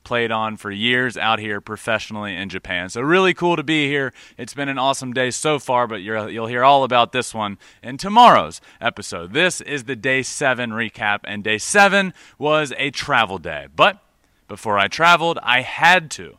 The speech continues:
and I mean had to, go ride the roller coaster directly next to the Tokyo Dome. It is called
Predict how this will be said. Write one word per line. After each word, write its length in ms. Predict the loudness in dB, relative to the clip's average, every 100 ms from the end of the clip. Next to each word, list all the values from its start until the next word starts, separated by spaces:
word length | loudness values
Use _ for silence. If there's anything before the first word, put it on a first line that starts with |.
| _
and 180 | -6 -2
I 140 | -2
mean 300 | -2 -6 -8
had 440 | -8 -2 -2 -2 -10
to, 200 | -16 -16 _ _ _ -2
go 280 | 2 2
ride 500 | 4 4 4 2 -2
the 80 | -6
roller 340 | 0 2 2 -2
coaster 460 | -4 -6 -6 -10
directly 680 | -10 -10 -2 0 0 -2 -6
next 300 | -2 -4 -4
to 80 | -12
the 140 | -10
Tokyo 500 | -4 -2 -2 -2 -4
Dome. 460 | -2 0 0 -2 -8 _ _
It 160 | -8 -6
is 180 | -6 -8
called 560 | -2 2 4 2 -4